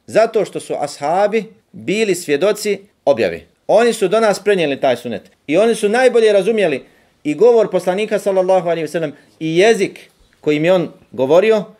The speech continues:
i kontekst u kojem je rekao svoje hadithe, svoj govor, i vidjeli su svojim očima kako je poslanik, sallallahu alejhi ve sellem, primjenjivao taj sunnet praktično. I oni su najpreči da po njihovom razumijevanju,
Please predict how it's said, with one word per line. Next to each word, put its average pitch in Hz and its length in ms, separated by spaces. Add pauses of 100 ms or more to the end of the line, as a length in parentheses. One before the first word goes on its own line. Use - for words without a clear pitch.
(160)
i 170 140
kontekst - 680 (160)
u 156 140
kojem 170 280
je 131 240 (280)
rekao 170 420
svoje 156 280
hadithe, 147 420 (260)
svoj 147 220
govor, 175 320 (300)
i 156 100
vidjeli 220 380
su 185 300
svojim 247 400
očima 240 420 (340)
kako 240 320
je 190 100
poslanik, 214 420
sallallahu 202 520
alejhi 185 240
ve 175 60
sellem, 180 260
primjenjivao 175 840
taj 175 280
sunnet 175 280 (240)
praktično. 139 480 (280)
I 139 120
oni 233 180
su 196 140
najpreči 262 600
da 202 140
po 202 180
njihovom 233 340
razumijevanju, 185 680